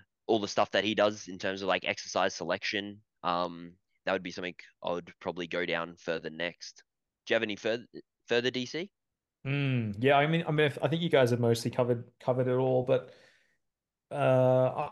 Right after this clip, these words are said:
Speaker 2: I, I do think that there's such an importance for, like, self-education, like, continuing on with your own,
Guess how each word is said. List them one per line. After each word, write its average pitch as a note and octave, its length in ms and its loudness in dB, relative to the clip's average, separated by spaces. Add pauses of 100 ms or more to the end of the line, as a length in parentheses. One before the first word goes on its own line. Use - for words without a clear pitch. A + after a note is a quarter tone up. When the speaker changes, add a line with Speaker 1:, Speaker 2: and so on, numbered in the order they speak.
(100)
Speaker 2:
I, D#3 120 6
I D#3+ 40 6
do D3+ 200 6
think D3 320 0
that B2+ 140 0
there's B2 200 4
such B2+ 220 0
an B2+ 80 0
importance A2+ 480 0
for, A#2 200 -2
like, G#2 220 -2
self-education, G#2+ 1040 -4
like, A#2 140 -12
continuing A2 640 -4
on G#2 220 -4
with G#2 160 -4
your G#2+ 160 0
own, G#2 280 -4